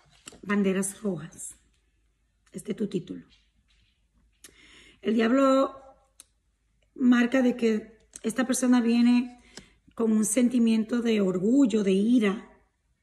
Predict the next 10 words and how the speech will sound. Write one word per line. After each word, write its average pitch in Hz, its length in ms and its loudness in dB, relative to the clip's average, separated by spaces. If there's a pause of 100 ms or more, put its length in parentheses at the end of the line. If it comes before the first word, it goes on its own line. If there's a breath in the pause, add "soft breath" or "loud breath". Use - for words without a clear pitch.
(440)
de 208 120 -4
prepotencia. 196 960 -2 (2500)
Eso 220 280 -6
no 226 80 0
lleva 196 260 -2
a 202 40 -2
nada 220 180 -2
a 208 80 -4
una 190 160 -2
relación. 175 680 -10